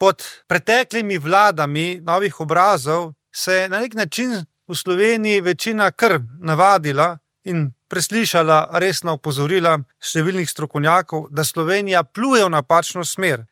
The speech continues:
in da bodo posledice teh politik zelo boleče.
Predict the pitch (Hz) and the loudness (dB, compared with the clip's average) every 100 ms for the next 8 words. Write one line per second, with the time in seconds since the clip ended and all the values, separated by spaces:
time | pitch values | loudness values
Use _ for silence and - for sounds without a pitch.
0 | _ 196 185 190 190 190 185 165 156 - | _ -6 -2 0 2 4 4 4 0 -6
1 | - - 220 233 185 175 156 196 160 - | -8 -2 0 -2 -2 -4 -2 -4 -4 -6
2 | 165 180 - 165 - - _ - 139 147 | -4 -2 -4 -6 -8 -20 _ -8 0 2
3 | 143 143 - 131 135 131 113 - | 2 0 -4 -4 0 0 -4 -8